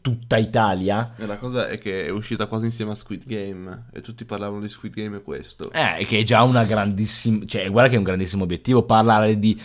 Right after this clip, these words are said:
Speaker 1: cioè, una serie come Squid Game che è stata, che è letteralmente la serie più vista di Netflix.
Speaker 2: Mm.
Speaker 1: Zero Calcare si è riuscito, cioè, è, è riuscito nell'impresa di, mm, di ritagliarsi lo stesso. Quelli che hanno visto Squid Game si guardavano anche, a, a, complice anche il fatto che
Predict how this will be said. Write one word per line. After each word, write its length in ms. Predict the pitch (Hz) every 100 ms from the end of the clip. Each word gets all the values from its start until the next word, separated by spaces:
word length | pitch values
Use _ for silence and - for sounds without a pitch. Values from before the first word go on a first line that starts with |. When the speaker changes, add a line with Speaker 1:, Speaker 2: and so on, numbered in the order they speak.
| -
Speaker 1:
cioè, 200 | - 113 - - -
una 120 | 110
serie 180 | 107 117
come 180 | 117 113
Squid 260 | - 117
Game 240 | 107 113 110
che 180 | 110
è 80 | 104
stata, 240 | 101 107 110
che 160 | 107 113
è 160 | 110 113
letteralmente 580 | 110 110 104 104 110
la 80 | 107
serie 280 | 95 98 98
più 160 | 98 92
vista 420 | 98 - - 98
di 80 | 90
Netflix. 760 | 90 80 - 82 80 - 101 117
Speaker 2:
Mm. 160 | 123 107 127 -
Speaker 1:
Zero 280 | 110 131 120
Calcare 420 | 117 151 117 101
si 100 | 110
è 60 | 107
riuscito, 720 | 98 - 98 104 95 - - -
cioè, 400 | 120 156 139 -
è, 180 | 143 -
è 220 | - 147
riuscito 360 | 139 147 - 147
nell'impresa 920 | 135 131 143 131 139 127 127 131 131 - -
di, 520 | 117 120 147 135 120 117 - -
mm, 320 | 110 117 117 117 - - -
di 140 | 120 131
ritagliarsi 680 | 127 135 135 135 123 120 131
lo 100 | 127
stesso. 720 | - 127 120 - 131 127 -
Quelli 200 | - 151 139
che 100 | 143
hanno 100 | 135
visto 180 | 127 135
Squid 220 | - 151
Game 140 | 117
si 140 | 117 107
guardavano 340 | 104 104 101
anche, 180 | 104 -
a, 220 | 104 113
a, 320 | 107 113 117 104
complice 420 | 117 110 101 117
anche 160 | 107 110
il 60 |
fatto 260 | 104 101 -
che 240 | 107 90